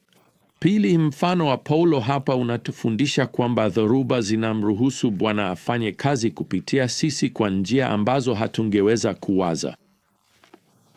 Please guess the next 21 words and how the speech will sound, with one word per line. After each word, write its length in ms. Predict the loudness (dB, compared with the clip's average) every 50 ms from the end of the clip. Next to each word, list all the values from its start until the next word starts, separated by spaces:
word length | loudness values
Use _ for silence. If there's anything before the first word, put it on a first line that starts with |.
| _ _ _ _ _ _ _ _ _
Sasa 500 | -12 -4 -2 0 0 0 0 0 0 2
wapendwa, 600 | 2 2 0 0 0 0 2 2 2 2 2 0
hii 300 | 0 0 2 2 4 4
haimaanishi 760 | 4 4 2 2 2 2 2 2 2 2 0 0 0 0 0 0
kwamba 400 | 0 2 0 2 2 2 0 0
tutaanza 560 | -2 -4 -2 0 0 0 0 0 0 0 -2
kutafuta 640 | -2 -4 -2 -2 -2 -2 0 -2 0 2 2 0
dhoruba, 640 | 2 2 2 2 4 4 2 2 2 0 -2 -2 -2
lakini 480 | -2 -2 -2 -2 0 0 2 2 2 2
inapaswa 580 | 2 0 0 -2 0 0 0 0 0 0 -2 -2
kumaanisha 720 | 0 0 0 0 0 0 0 0 0 0 0 0 -2 -2
kwamba 420 | -2 -2 -2 -2 0 0 0 0
tunaweza 600 | -2 -2 -2 -2 -2 0 0 0 0 0 0 -2
kuwaongoza 720 | -4 -2 0 0 2 2 0 0 0 0 0 0 0 0 0
wengine 440 | 0 0 0 0 0 0 0 0 2
wamtafute 680 | 0 0 -2 -2 -2 -2 -2 -2 0 -2 0 2 2 0
Mungu 380 | 2 2 0 0 0 -2 -2 -2
katikati 640 | -2 -4 -4 -4 -4 -2 -2 -2 -2 0 0 0
ya 100 | 0 0
dhoruba 520 | 0 2 2 2 2 2 2 2 0 -2 -2
zao. 420 | -2 -2 -2 -2 -2 -4 -6 -8